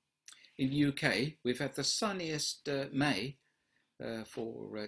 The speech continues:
decades. It's been very nice. Not for the grass, but for us it's been nice. And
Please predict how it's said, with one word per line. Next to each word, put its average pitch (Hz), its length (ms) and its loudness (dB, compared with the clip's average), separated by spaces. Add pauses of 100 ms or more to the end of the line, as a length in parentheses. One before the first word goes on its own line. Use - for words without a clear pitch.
decades. 87 640 -6 (200)
It's - 100 -14
been 127 200 0
very 123 220 -4
nice. 87 400 -6 (2500)
Not 131 180 2
for 117 100 -6
the 107 60 -2
grass, 92 460 -4 (340)
but - 140 -12
for 92 160 -4
us 82 220 -6
it's - 120 -16
been 85 220 -12
nice. 82 300 -12 (880)
And 135 360 4